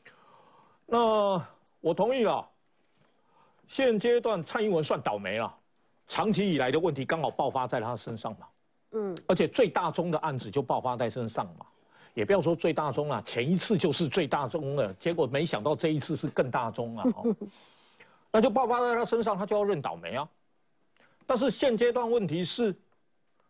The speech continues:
Speaker 1: 你把前朝都扯下来要彻查，我没意见。
Speaker 2: 嗯。
Speaker 1: 我没意见。但是问题是，现在到底发生什么事情，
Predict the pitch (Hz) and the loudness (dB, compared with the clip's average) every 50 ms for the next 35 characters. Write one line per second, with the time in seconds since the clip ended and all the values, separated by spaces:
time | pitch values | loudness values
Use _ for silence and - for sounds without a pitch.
0 | _ _ - 262 294 - 214 185 165 - - - 165 202 247 196 185 156 170 180 | _ _ -4 -4 -2 0 0 -2 -2 -4 -2 0 0 2 2 0 0 -2 0 0
1 | 208 214 - - 139 123 123 - 196 165 143 131 151 170 156 135 - 196 165 131 | 0 -2 0 -2 -2 -2 0 0 0 0 0 0 0 0 -2 -2 -2 -2 -2 -2
2 | - - 87 - - - - 143 165 160 165 214 277 269 247 185 285 277 262 - | -2 -6 -10 -10 -10 -4 2 2 2 4 4 2 4 2 2 2 2 0 0 -2
3 | - _ _ _ _ _ _ _ - _ _ _ 240 233 214 180 - - _ _ | -12 _ _ _ _ _ _ _ -20 _ _ _ -6 -4 -4 -6 -8 -12 _ _
4 | _ - 139 147 170 190 226 214 180 - 214 170 - - _ _ - _ _ _ | _ -4 -2 0 0 0 0 0 0 0 -2 -2 -2 -8 _ _ -20 _ _ _
5 | _ _ _ _ _ _ _ _ _ _ _ _ _ - _ _ _ _ _ _ | _ _ _ _ _ _ _ _ _ _ _ _ _ -20 _ _ _ _ _ _
6 | _ - 262 233 247 262 320 311 233 165 165 170 156 143 - - 147 120 - _ | _ -2 0 0 2 0 0 0 2 0 0 -2 -4 -6 -6 -8 -8 -8 -8 _
7 | _ _ _ _ _ _ _ _ _ _ _ _ _ _ _ _ _ - - - | _ _ _ _ _ _ _ _ _ _ _ _ _ _ _ _ _ -6 0 2
8 | 311 277 214 185 - 214 185 - - 196 156 139 131 120 - 202 196 185 165 196 | 2 4 4 2 2 0 2 2 0 0 0 0 -4 -4 -2 -2 -2 0 0 0
9 | 196 - - 135 143 135 - - 202 165 120 - - - | -2 -2 -2 -4 -4 -4 -4 -4 -4 -4 -4 -6 -14 -18